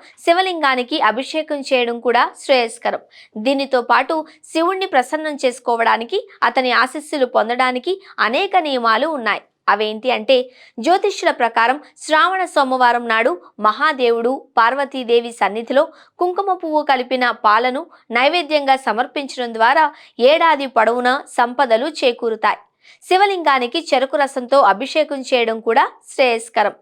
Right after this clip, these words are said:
ఈ పరిహారాన్ని అనుసరించడం వల్ల ఆనందం, శ్రేయస్సు పెరుగుతుంది. జీవితంలో డబ్బుకు లోటుండదు. శ్రావణ మాసంలో నల్ల నువ్వులను నీటిలో కలిపి శివలింగానికి అభిషేకం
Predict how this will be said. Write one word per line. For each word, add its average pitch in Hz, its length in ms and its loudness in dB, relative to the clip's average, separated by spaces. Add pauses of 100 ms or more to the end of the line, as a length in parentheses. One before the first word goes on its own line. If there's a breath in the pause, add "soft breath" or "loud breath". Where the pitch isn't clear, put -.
(320 soft breath)
ఈ 339 100 4
పరిహారాన్ని 320 680 0 (100)
అనుసరించడం 247 640 -4
వల్ల 254 320 2 (260 loud breath)
ఆనందం, 220 520 2 (200)
శ్రేయస్సు 233 460 0
పెరుగుతుంది. 220 600 -4 (320 soft breath)
జీవితంలో 311 640 2
డబ్బుకు 214 720 -2
లోటుండదు. 233 600 0 (280 soft breath)
శ్రావణ 254 400 2
మాసంలో 233 600 0 (180 loud breath)
నల్ల 294 260 2
నువ్వులను 269 640 0
నీటిలో 285 500 0
కలిపి 247 500 -2 (220 soft breath)
శివలింగానికి 294 760 0
అభిషేకం 247 580 -2